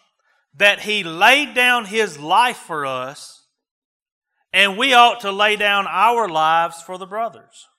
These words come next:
So what does, what does love, because remember we started this in, in John where he told us to love one another as he has loved us, right?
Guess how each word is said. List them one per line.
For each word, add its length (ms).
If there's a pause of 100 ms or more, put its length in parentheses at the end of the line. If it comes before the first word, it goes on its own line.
(2000)
So 200
what 340
does, 440
what 380
does 240
love, 240
because 320
remember 400
we 140
started 440
this 320 (300)
in, 200
in 320
John 460
where 140
he 120
told 340
us 280 (280)
to 160
love 560 (720)
one 200
another 520 (160)
as 240
he 200
has 220
loved 320
us, 360
right? 360